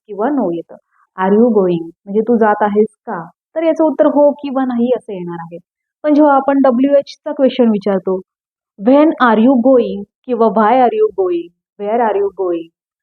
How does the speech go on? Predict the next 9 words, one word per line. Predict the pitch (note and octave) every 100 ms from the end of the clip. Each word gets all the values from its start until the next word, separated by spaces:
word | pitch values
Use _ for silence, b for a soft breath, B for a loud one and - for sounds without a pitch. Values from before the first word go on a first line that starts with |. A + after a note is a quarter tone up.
| _ _
तेव्हा | A3 G#3+ G3
तुम्हाला | F#3 F3 F3 E3+
त्याचं | E3 F#3+ D#3+ - -
उत्तर | F#3+ G#3 G3
द्यायचं | F3+ D#3+ F#3
असतं, | F3 - F3 F3+ G3
रिझन | F#3 A#3 A#3+
द्यायचं | F3 E3 F3 E3+
असतं. | - _ E3+